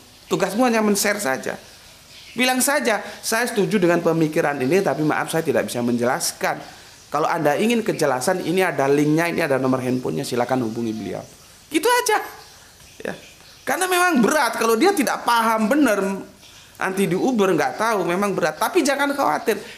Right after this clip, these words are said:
kamu jawab sebisamu, kalau sudah mentok bilang, "Channel ini bukan channel gelap, orangnya juga bisa dihubungi, gampang kok. Yang penting diskusikan secara baik, saling hormat. Kasihkan ke aku."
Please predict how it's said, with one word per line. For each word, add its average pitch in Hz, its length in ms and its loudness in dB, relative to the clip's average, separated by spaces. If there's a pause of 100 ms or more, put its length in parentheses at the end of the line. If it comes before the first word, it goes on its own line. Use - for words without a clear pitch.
kamu 277 240 2
jawab 330 320 2
sebisamu, 214 560 2
kalau 233 240 0
sudah 185 240 2
mentok 185 320 0
bilang, 180 240 0 (560)
"Channel 175 320 2
ini 170 240 4
bukan 160 320 0
channel 147 320 2
gelap, 107 720 -2
orangnya 160 400 2
juga 139 240 0
bisa 110 320 -4
dihubungi, 104 800 -4
gampang 120 640 -2
kok. - 80 -8
Yang 127 120 -2 (120)
penting 123 200 -8 (280)
diskusikan 165 480 -2
secara 165 320 -4
baik, 120 400 -4 (640)
saling 131 320 0
hormat. 113 480 -2 (1300)
Kasihkan 381 400 -2
ke - 80 -2
aku." 392 300 -2